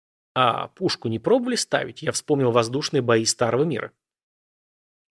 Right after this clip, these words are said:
«Нас отдачей после первого же выстрела так мотать начнет, что еще неизвестно, кому в результате хуже придется», засмеялся Наум. «Ну, может, на больших грузовых четвертый, пятый калибр будет как-то работать, но зачем там пушка?»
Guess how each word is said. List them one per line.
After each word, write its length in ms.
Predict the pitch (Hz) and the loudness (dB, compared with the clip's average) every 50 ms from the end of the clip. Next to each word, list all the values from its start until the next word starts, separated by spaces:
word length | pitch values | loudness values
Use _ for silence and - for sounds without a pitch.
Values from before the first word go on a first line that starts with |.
| _ - | _ 0
«Нас 240 | 160 208 214 - | 0 2 2 4
отдачей 480 | 226 220 214 202 233 240 220 - - 208 | 4 2 2 4 2 4 4 4 2 2
после 300 | - 196 185 - 196 196 | 0 -2 -2 0 0 -2
первого 320 | 190 - 214 202 202 196 | 2 4 4 6 6 4
же 120 | 170 175 180 | 4 2 0
выстрела 440 | 196 226 202 - - 175 160 151 147 | 2 2 0 0 0 4 4 4 4
так 260 | - 170 - - - | 4 2 2 2 4
мотать 400 | 170 160 147 156 135 123 - - | 2 2 4 4 2 2 2 0
начнет, 380 | 135 127 - - - 139 123 | -2 0 0 -2 -2 -2 -4
что 180 | - - - 147 | -4 -2 -2 -2
еще 220 | 135 127 - 160 | 0 0 0 0
неизвестно, 540 | 156 156 156 151 170 208 226 214 - 190 156 | 0 0 0 0 0 0 0 -2 0 -2 -2
кому 240 | - 160 156 165 165 | 0 0 2 2 0
в 60 | 160 | 0
результате 460 | 156 151 170 160 165 180 165 160 - | 0 0 -2 0 2 0 0 0 -2
хуже 300 | - - - 240 196 139 | -8 -6 -4 0 0 0
придется», 600 | - - 120 123 120 110 - - - - 135 135 _ _ _ _ _ _ _ _ - | 0 0 0 -2 0 -2 -8 -6 -6 -8 -8 -8 _ _ _ _ _ _ _ _ -4
засмеялся 640 | 131 127 - 147 147 131 127 117 117 - - 131 127 | -4 -2 0 2 2 4 4 2 2 0 -4 -2 -2
Наум. 360 | 131 127 120 107 127 127 - _ _ _ _ _ - | 0 0 0 -2 -4 -8 -14 _ _ _ _ _ -2
«Ну, 100 | 226 247 | 0 4
может, 220 | 247 240 - - - | 4 4 4 4 0
на 60 | 180 | 2
больших 400 | 180 196 196 196 - 220 214 180 | 4 4 4 4 4 2 2 2
грузовых 460 | 170 170 156 170 180 185 220 202 - | 2 0 2 2 4 4 4 2 2
четвертый, 460 | - - - - 190 185 180 - 165 | 0 -4 0 2 0 0 2 0 -4
пятый 280 | - 185 175 160 - 151 | 0 0 0 2 0 -2
калибр 420 | - 165 165 180 180 160 151 147 | 0 2 4 4 4 4 4 2
будет 280 | 156 196 262 240 - - | 2 2 -2 -2 0 0
как-то 260 | 131 117 - - 131 | -2 -2 2 2 2
работать, 420 | 135 131 131 123 - - 117 - | 4 4 2 0 -6 -8 -10 -4
но 80 | - 127 | -2 2
зачем 320 | 120 131 - - 214 214 | 2 4 4 4 0 0
там 200 | 202 220 214 185 | -2 -2 -4 -4
пушка?» 420 | 185 - 214 185 - - - 185 | -4 -8 -8 -8 -8 -8 -10 -12